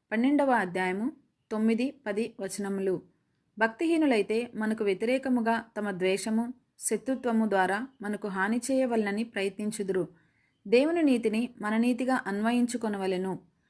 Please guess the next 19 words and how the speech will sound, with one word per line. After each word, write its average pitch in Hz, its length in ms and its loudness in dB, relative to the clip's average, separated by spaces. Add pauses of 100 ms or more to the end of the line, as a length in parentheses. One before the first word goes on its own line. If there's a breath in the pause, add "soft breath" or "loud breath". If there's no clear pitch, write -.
(260)
అదే 269 220 2
సమయంలో 226 600 2 (400 soft breath)
ప్రభువైన 294 380 2
యేసు 226 520 2 (240)
తన 214 100 -2
ప్రశస్త 277 440 0
రక్తముతో 226 580 0
మనలను 202 380 -2
శుద్ధి 220 420 -4
చేసినందుకు 226 680 0 (120)
కృతజ్ఞత 220 600 -4
చెల్లించి, 202 540 -2 (420 loud breath)
"ప్రభువా, 247 480 2 (400 soft breath)
మేము 269 240 6
నీ 247 200 4
ఎడల 262 260 2
విఫలులమైనను, 233 920 0 (460 soft breath)
నిన్ను 254 220 4
దుఃఖపెట్టినను, 240 880 0